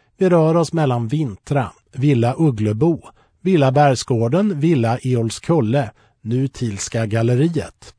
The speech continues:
Oak Hill och Bobergs ombyggnader av Parkudden och Byströms villa. Särskilt fokus blir det på Oak Hill,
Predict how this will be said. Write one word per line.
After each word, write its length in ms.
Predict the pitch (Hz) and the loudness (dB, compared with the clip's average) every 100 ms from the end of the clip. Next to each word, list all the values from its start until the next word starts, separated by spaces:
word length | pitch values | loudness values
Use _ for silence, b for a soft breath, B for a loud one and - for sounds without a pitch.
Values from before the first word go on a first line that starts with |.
| _ | _
Oak 300 | 151 165 - | 0 0 0
Hill 320 | 151 170 202 180 | -2 0 0 -2
och 180 | 143 147 | -2 0
Bobergs 600 | 143 175 117 120 135 - | 0 0 2 0 0 -2
ombyggnader 1000 | 196 170 107 107 113 160 185 147 104 110 | -2 0 0 -2 0 0 0 0 -2 -4
av 200 | 120 113 | -4 -4
Parkudden 920 | - 156 151 127 151 143 135 165 185 160 b b - | -2 0 0 0 0 2 2 0 0 -6 b b -4
och 100 | 175 | 0
Byströms 800 | 165 156 - - 117 104 101 107 | 2 2 0 -6 -4 -4 -6 -2
villa. 440 | 131 127 113 147 - _ _ _ _ _ _ _ _ _ | 0 0 0 -2 -6 _ _ _ _ _ _ _ _ _
Särskilt 420 | - 180 - 175 | 0 2 2 -2
fokus 440 | - 151 - 147 | 0 2 2 -2
blir 180 | - 131 | 2 2
det 100 | 117 | 2
på 200 | - 127 - | 0 -4 -2
Oak 340 | 123 117 - | -2 -4 -8
Hill, 380 | 156 139 90 | -4 -4 -6